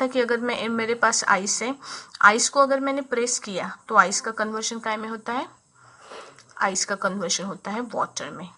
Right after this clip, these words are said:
ये आपने देखा भी होगा, ठीक है ना। ये प्रोसेस आप, आप बहुत easily करके देख सकते हो, ठीक है ना। So what is this? By changing the pressure, by changing the pressure you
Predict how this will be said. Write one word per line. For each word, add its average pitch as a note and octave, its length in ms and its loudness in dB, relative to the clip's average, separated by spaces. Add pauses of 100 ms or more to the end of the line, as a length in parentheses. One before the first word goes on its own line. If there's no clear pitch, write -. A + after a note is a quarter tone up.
ये A3+ 140 2
आपने A#3+ 440 4
देखा A3 320 -2
भी A#3+ 120 -2
होगा, G#3+ 280 -2 (560)
ठीक C#4 180 -4
है F4+ 80 0
ना। E4+ 60 -2
ये C4+ 140 2
प्रोसेस B3+ 420 0
आप, C#4 200 2
आप A#3 100 8
बहुत A#3+ 340 0
easily A#3+ 300 -4
करके G#3 280 -4
देख F3 200 -8
सकते - 360 -6
हो, F#3 160 -16 (400)
ठीक C#4 180 -8
है F4 80 2
ना। G#4+ 80 -2 (360)
So A#3+ 180 0
what A#3 220 6
is C#4 100 -4
this? D#4 260 0
By G#3 100 10 (180)
changing A3 400 0
the B3 60 4 (100)
pressure, F3+ 360 -2 (140)
by F#3 120 2 (140)
changing F#3 440 -6
the F#3+ 60 -6 (100)
pressure F3 300 -8 (120)
you F3+ 80 -10